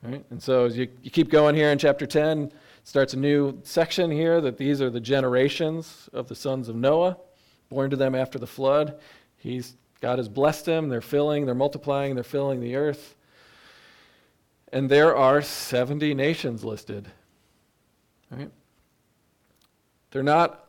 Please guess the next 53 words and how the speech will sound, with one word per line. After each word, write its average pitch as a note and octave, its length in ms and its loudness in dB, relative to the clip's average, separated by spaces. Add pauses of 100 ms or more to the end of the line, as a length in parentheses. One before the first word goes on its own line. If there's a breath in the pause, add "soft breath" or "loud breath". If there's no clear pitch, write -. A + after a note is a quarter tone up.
(400)
every D#3+ 240 2
nation D#3+ 320 2
in D#3+ 80 0
the D3+ 80 2
world D3+ 340 4
as B2+ 180 0
you C3 200 -2
would, B2+ 320 0
right, C3+ 180 0
if B2+ 140 -6
you're C3 180 -4
in A#2+ 100 -4
seventh C3 360 -6
grade C3 240 -2
geography C3+ 560 -2
and B2 100 -6
you A2+ 60 -6
gotta A#2 180 -4
memorize B2+ 500 -4
all B2 140 -2
the A#2+ 60 -4
countries B2 400 -8
of A2 60 -12
the A2+ 120 -8
earth, B2+ 320 -6
right? A#2+ 180 -6
It's A#2 140 -10
not C3 220 -4
as A2+ 120 -4
specific - 720 -6
at C3+ 120 -8
that. C#3 280 -4
This B2+ 220 -10
is B2 240 -12 (260 soft breath)
a B2+ 80 -8
symbolic C3 560 0
list C#3 360 -6
of A2 100 -12
all A2+ 160 -4
of A2+ 100 -6
humanity A#2 500 -8
coming A2+ 360 -10
out G#2+ 120 -8
of G#2+ 120 -10
Noah's G#2+ 280 -8
family. A#2+ 480 -10 (1160 soft breath)
And G#2+ 160 -10
it, A2+ 160 -6
you A#2+ 160 -8
can A#2 160 -6
read B2 280 -2
the A#2+ 80 -4
names. A#2+ 640 -4